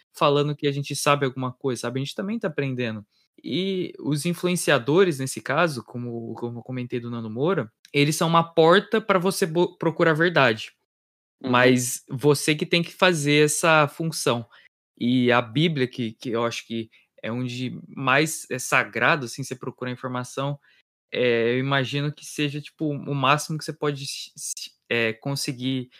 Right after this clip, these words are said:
Speaker 1: chegar, assim, de, de procura da verdade. Então, se você pudesse também falar como é que foi esse processo pra você, sabe? De você tá sem saber muita coisa, você tá, tipo, é, meio que inocente, assim, do que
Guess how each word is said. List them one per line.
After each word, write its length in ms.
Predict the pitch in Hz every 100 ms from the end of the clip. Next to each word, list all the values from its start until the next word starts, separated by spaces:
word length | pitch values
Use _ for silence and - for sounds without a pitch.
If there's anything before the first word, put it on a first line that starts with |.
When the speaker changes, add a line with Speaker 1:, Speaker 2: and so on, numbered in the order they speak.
| - _
Speaker 1:
chegar, 460 | - 156 131 127 131
assim, 500 | 131 - 131 131 127
de, 560 | 120 143 127 107 98 _ _ _ -
de 120 | 117
procura 540 | - 143 131 - 135 127
da 120 | 135
verdade. 680 | 147 147 123 113 104 - _ _ _ _ _ -
Então, 220 | 123 160
se 60 | 185
você 60 |
pudesse 340 | 185 185 175 -
também 220 | 160 151
falar 320 | - 147 143
como 240 | - 135
é 60 | 139
que 120 | -
foi 300 | - - 147
esse 240 | 135 - -
processo 460 | 131 - 117 107
pra 120 | - 110
você, 380 | 107 104 131
sabe? 300 | 110 110 107
De 100 | 110
você 480 | 110 113 - 120 113 - _ _ _ _ -
tá 240 | 127 135 139 - -
sem 180 | 135 120
saber 280 | 127 117
muita 260 | 117 120 104
coisa, 580 | - 131 147 147 135 131
você 200 | - 123
tá, 180 | - 113
tipo, 440 | - - 113 110 _ _ _ _
é, 480 | 107 107 104 95 -
meio 480 | - 123 127 127 127
que 180 | - 131
inocente, 640 | 123 117 - 143 160 151
assim, 240 | 120 - 117
do 120 | 113
que 340 | - 113 107